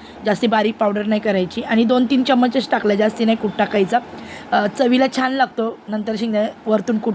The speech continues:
टाकल्यावर शेवटी. आणि कूट टाकल्याच्यानंतर एकदम व्यवस्थित मिक्स करायचा. आणि खरंच ह्या पद्धतीने तुम्ही नक्की कारलीची भाजी करून बघा, कडू वगैरे अजिबात लागणार नाही आणि चवीला पण एक नंबर, नंबर लागते भन्नाट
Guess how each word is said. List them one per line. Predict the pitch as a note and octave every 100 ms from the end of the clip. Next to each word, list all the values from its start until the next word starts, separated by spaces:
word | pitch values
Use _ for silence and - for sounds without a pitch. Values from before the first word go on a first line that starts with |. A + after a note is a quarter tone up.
| -
टाकल्यावर | G#3 G#3 G3 G#3+ - - -
शेवटी. | - B3 F3+ G#3 A3 - - - -
आणि | G3+ G#3+
कूट | G#3+ A#3 -
टाकल्याच्यानंतर | A#3 A#3+ A3+ A#3+ A#3
एकदम | A#3 A3+ B3
व्यवस्थित | A#3 A3+ A3 A#3+ B3
मिक्स | A#3 A#3+
करायचा. | - A3 G3 F#3+ G#3 - - - - - -
आणि | G#3+ A3+
खरंच | C4 C4+
ह्या | C4
पद्धतीने | B3 A3+ A3+ A#3
तुम्ही | A#3 A#3
नक्की | A#3+ A#3 B3+ B3+ - B3
कारलीची | G#3+ A3 -
भाजी | A#3 G3+
करून | G#3+ A3+ A3+
बघा, | A3 G#3+ A3 - - -
कडू | A#3 B3
वगैरे | A#3 A#3
अजिबात | A#3 G#3 A#3+ B3
लागणार | A#3+ G#3 G#3+
नाही | G#3 G#3 G#3+ - - -
आणि | G3+
चवीला | G#3 B3 A#3 A#3+
पण | B3+
एक | B3 A#3
नंबर, | A#3 A3+ A#3+ - - - - -
नंबर | A3+ A3 A3+
लागते | A#3 - G#3+
भन्नाट | G3 G3 G#3